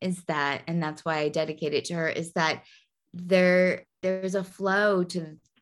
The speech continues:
the constellations above us. Sometimes they're bright, sometimes they're dim, but they're there. They're always there. And they're, and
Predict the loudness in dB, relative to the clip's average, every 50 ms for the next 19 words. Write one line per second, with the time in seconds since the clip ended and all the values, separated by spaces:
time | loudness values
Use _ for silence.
0 | _ _ -10 -10 -8 -6 -4 -6 -6 -6 -8 -8 -8 -4 -2 -2 -2 -2 -4 -6
1 | -8 -8 -8 -8 -8 -6 -6 -6 -6 -4 -4 -4 -6 -6 -10 -12 -8 -8 -6 -6
2 | -6 -8 -6 -6 -6 -6 -6 -6 -6 -6 -6 -6 -6 -6 -6 -4 -4 -4 -4 -6
3 | -8 -12 -8 -6 -6 -6 -4 -4 -4 -4 -4 -4 -4 -8 -6 -6 -4 -4 -4 -2
4 | -4 -6 -6 -10 -10 -8 -8 -6 -6 -6 -8 -8 -6 -6 -6 -6 -6 -8 -8 -12
5 | _ _ _ _ _ _ _ _ _ _ -4 -2 -2 0 0 0 2 2 2 0
6 | 0 -2 -4 -4 -2 -2 0 -2 -2 -2 -2 -2 -2 -4 -6 -6 -6 -4 -4 -4
7 | -4 -6 -10